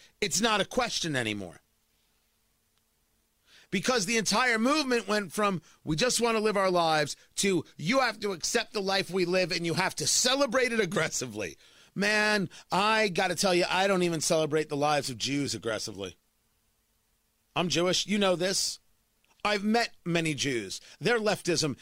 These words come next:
does not make me happy. It makes me question what in the world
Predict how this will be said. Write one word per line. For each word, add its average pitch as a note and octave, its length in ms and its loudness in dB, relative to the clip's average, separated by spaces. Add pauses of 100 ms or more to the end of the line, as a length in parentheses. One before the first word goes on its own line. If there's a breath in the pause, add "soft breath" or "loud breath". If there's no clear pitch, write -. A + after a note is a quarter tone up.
(120 loud breath)
does F3+ 260 0
not E3+ 240 0
make D3+ 220 -4
me C3+ 160 -2
happy. G#2 540 -4 (1500)
It - 60 -10
makes E3+ 340 -2
me D#3+ 80 -4
question D3+ 580 -2 (320 soft breath)
what D#3+ 380 0
in D#3 140 -4
the D#3 40 0
world E3 440 0